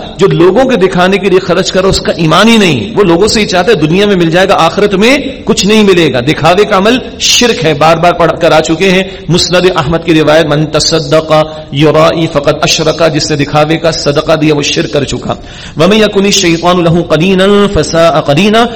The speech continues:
اور جس کا شیطان ساتھی ہو جائے تو وہ تو برا ہی ساتھی ہے۔ شیطان تو یہ چاہتا ہے کہ وہ خود تو برباد ہوا، تمہیں بھی برباد کرنا چاہتا ہے، تمہیں بھی ان دکھاوے کے کاموں میں،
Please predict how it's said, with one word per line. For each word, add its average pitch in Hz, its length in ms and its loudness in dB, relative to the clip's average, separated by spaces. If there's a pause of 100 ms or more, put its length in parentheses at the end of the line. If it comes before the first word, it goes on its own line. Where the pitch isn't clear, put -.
اور - 100 -2
جس 180 180 0
کا 190 100 0
شیطان 165 420 0
ساتھی 143 380 -2
ہو 160 140 0
جائے 170 160 2
تو 175 100 -2
وہ 160 100 2
تو 165 120 -2
برا 143 320 2
ہی 214 220 2 (200)
ساتھی 139 500 0
ہے۔ 113 60 -4
شیطان 147 400 -2
تو 156 80 -2
یہ 180 160 0
چاہتا 170 260 0
ہے 185 60 -2
کہ 165 80 -2
وہ 165 80 -2
خود 170 160 -4
تو 185 80 0
برباد 156 300 2
ہوا، 190 260 2 (280)
تمہیں 160 200 2
بھی 196 100 0
برباد 175 280 2
کرنا 175 300 0
چاہتا 165 340 2
ہے، 160 100 2 (240)
تمہیں 160 200 2
بھی 175 140 0
ان 175 120 2
دکھاوے 165 380 0
کے 170 100 0
کاموں 160 320 0
میں، 160 140 0